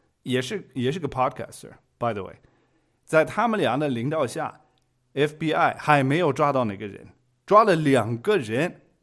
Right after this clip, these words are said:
都是错的，就先抓了，然后就，哎，发现，哎，错了，错了，凶手还没有被抓，所以说呢，我们不知道那个人为什么这样做，而且好像距离挺长的，对不对？两百米，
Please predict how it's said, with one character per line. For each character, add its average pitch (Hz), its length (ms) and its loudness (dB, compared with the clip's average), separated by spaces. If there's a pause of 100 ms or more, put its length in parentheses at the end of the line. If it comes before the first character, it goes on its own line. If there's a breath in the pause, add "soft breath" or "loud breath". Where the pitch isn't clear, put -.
(180)
都 180 140 -4
是 185 100 -6
错 175 280 -10
的， - 140 -18 (220)
就 127 80 -4
先 175 220 -2
抓 180 280 4
了， 208 320 4
然 147 120 2
后 170 120 2
就， 135 100 0
哎， 170 240 -6
发 143 160 -12
现， 139 160 -10
哎， 139 80 -8
错 139 240 -14
了， 101 100 -16
错 - 200 -16
了， - 100 -20 (920 soft breath)
凶 214 300 2
手 - 400 -8
还 110 260 -10
没 104 200 -6
有 151 140 0
被 131 180 -4
抓， 127 260 -2
所 - 180 -2
以 208 80 -4
说 190 180 -2
呢， 196 120 -2
我 117 180 -4
们 151 260 -4
不 196 160 -8
知 185 200 -4
道 - 460 -6
那 175 200 4
个 123 160 0
人 117 320 -4
为 226 160 0
什 117 120 -4
么 98 100 -4
这 101 80 -12
样 87 160 -16
做， - 220 -18 (280)
而 190 140 2
且 196 120 -2
好 139 120 -2
像 165 180 -4
距 202 140 -8
离 170 100 -4
挺 104 220 -10
长 113 260 -6
的， 202 80 -2
对 143 140 -8
不 95 60 -16
对？ - 100 -16 (800)
两 120 200 -4
百 135 140 -4
米， - 160 -6